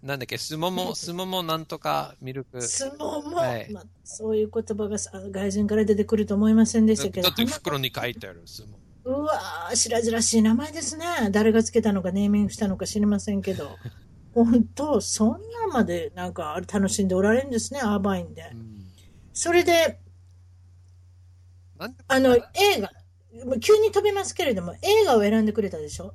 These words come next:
Speaker 2: あの、
Speaker 1: え、
Speaker 2: 好きな映画。
Speaker 1: あ、はい、映画。
Speaker 2: それで、あの、五本選んでくれて紹介しましょうかね。
Speaker 1: はい。
Speaker 2: あの、スター・ウォーズ、
Speaker 1: スター・ウォーズ。
Speaker 2: オリジナル。
Speaker 1: そうです。オリジナルね。オリジ-
Speaker 2: やっぱオリジナルがいいですか？
Speaker 1: オリジナルがやっぱりそうですね。確かに。
Speaker 2: 千九百七十二年ぐらいですか？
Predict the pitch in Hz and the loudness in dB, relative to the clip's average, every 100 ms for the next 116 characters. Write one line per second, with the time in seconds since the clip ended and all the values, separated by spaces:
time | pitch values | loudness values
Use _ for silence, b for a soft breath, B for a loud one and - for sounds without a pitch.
0 | - 196 190 - - 208 170 180 - - | -8 -6 -4 -4 0 0 0 -4 -4 -14
1 | - - - 185 170 104 - _ 113 107 | -20 -20 -6 -2 -2 -4 -12 _ -14 -14
2 | 101 85 _ _ _ _ _ _ _ - | -16 -20 _ _ _ _ _ _ _ 0
3 | 381 359 - 262 269 254 233 226 339 392 | 2 2 -2 -2 0 0 0 0 2 2
4 | 415 392 262 _ 285 330 330 311 294 233 | 2 -4 -10 _ -6 -4 -6 -10 -4 -4
5 | 196 180 240 226 220 220 208 202 - 185 | -4 -2 -2 0 -2 0 -4 -4 -10 -10
6 | 180 - 143 110 - _ _ 214 208 - | -10 -6 -4 -4 -10 _ _ -6 -6 -12
7 | - - - 330 330 339 427 294 - 156 | -8 -8 0 0 2 4 4 2 -2 -4
8 | 175 240 311 233 196 - 160 120 - 139 | 0 0 0 -4 -4 -4 -6 -6 -10 -6
9 | 147 147 135 110 113 139 _ _ _ _ | -4 -4 -6 -8 -10 -12 _ _ _ _
10 | - 120 _ 262 269 262 320 269 226 185 | -20 -20 _ -6 2 0 0 -2 -2 -2
11 | 147 151 156 117 131 123 110 101 98 98 | -10 -16 -16 -10 -10 -10 -12 -12 -14 _
12 | _ _ - 90 _ - - - - _ | _ _ -20 -20 _ -20 -20 -20 -20 _
13 | - - - _ _ _ - 262 262 381 | -20 -20 -20 _ _ _ -8 -6 0 2
14 | 370 269 190 226 349 220 160 170 185 190 | 2 0 -4 -4 -4 -8 -8 -8 -4 -4
15 | 269 226 143 120 | -2 -2 -2 -4